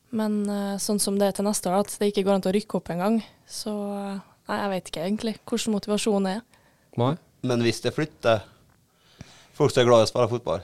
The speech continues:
Speaker 1: Mm.
Speaker 3: så må de nå spille på det høyeste nivået uansett,
Speaker 1: Ja.
Speaker 3: så det er jo bare en fordel, da.
Speaker 1: Ja.
Speaker 2: Ja, og så tenker jeg nå det at det, det er aldri så galt at det ikke er godt for noe, med tanke på at det er et ungt lag nå,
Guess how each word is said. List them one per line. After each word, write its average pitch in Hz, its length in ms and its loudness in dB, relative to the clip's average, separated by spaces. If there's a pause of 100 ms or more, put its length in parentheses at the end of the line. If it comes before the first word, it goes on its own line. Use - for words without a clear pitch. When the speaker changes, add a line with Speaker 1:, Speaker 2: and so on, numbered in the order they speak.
(140)
Speaker 1:
Mm. 220 340 0 (680)
Speaker 3:
så 113 680 0 (1000)
må 143 220 8
de 101 60 0
nå 107 80 2
spille 147 280 6 (800)
på 131 80 0
det 127 100 4
høyeste 117 280 0
nivået 110 340 2
uansett, 107 240 4
Speaker 1:
Ja. 107 100 6
Speaker 3:
så 123 160 -4
det 123 100 2
er 123 40 2
jo 113 60 -2
bare 117 160 2
en 110 40 -2
fordel, 113 440 -2
da. 135 80 -8 (120)
Speaker 1:
Ja. 214 220 2 (1120)
Speaker 2:
Ja, 160 140 10
og 160 60 6
så - 120 -4
tenker 135 240 4
jeg 104 80 4
nå 110 80 2
det 107 100 4
at 101 140 2
det, 110 140 2 (560)
det - 1080 -18
er - 100 -14
aldri 113 220 2
så 120 100 2
galt 104 200 6
at - 40 -12
det 98 80 -4
ikke 98 120 0
er 98 40 0
godt - 100 -4
for 101 100 2
noe, 95 300 2
med 104 140 -2
tanke 104 220 0
på 95 160 0
at - 200 -4
det 110 120 4
er 98 40 6
et 95 140 0
ungt 101 240 2
lag 98 200 6
nå, 120 260 4